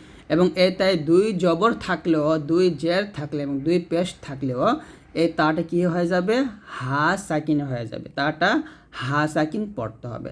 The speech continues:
যেমন এখানে আছে তাজকিরতুন আছে, যদি আমরা এখানে থামি তাহলে বলতে হবে তাজকিরহ, র হা জবর রহ, তাজকিরহ, এরকম। মুতাহহারাতিন আছে, ওয়াকফ করলে হবে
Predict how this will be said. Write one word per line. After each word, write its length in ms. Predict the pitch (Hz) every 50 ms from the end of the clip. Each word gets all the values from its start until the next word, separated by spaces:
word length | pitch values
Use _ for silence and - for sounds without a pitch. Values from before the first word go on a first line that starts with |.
| - 135
যেমন 140 | 160 170 170 165
এখানে 160 | 165 175 185 180
আছে 120 | 180 185 170 - -
তাজকিরতুন 1120 | 165 175 175 170 185 170 - - 165 160 156 156 156 156 - - - - - 202 220 233 233 226 - 170
আছে, 220 | 165 160 - 202 247 339 330 - - - - - - - - -
যদি 120 | 156 160 160 156
আমরা 100 | 151 151 151
এখানে 140 | 160 156 156 156
থামি 240 | - 160 160 180 185 185 175
তাহলে 160 | 147 143 139 135 139
বলতে 180 | 139 139 - 156
হবে 160 | 151 156 180 185 180 -
তাজকিরহ, 880 | 175 160 156 147 135 135 139 135 - 160 160 165 165 170 170 175 170 151 143 131 131 131 - - - _ _ - - - 123 143
র 20 | 151 160 170 170
হা 100 | 156 156 156 151
জবর 280 | 160 160 170 185 202 - 151 - - - - _ _ - - 139 147 160
রহ, 220 | 170 175 175 160 151 143 - - - - _ _ _ _ _ _ - 170
তাজকিরহ, 1000 | 170 170 170 160 143 - - - - - 165 165 165 165 165 165 165 170 160 151 147 135 - - - - - 139
এরকম। 260 | 135 127 120 - 131 120 - _ - - _ _ _ _ _ -
মুতাহহারাতিন 1700 | 147 151 156 156 156 156 156 - 190 180 185 185 170 151 139 131 135 131 147 165 170 175 165 165 165 160 151 151 156 - 180 185 196 196 196 190
আছে, 160 | 190 - 196 165
ওয়াকফ 300 | 151 147 - - - - - 160 156 -
করলে 220 | 165 165 165 170 175
হবে 160 | 165 175 190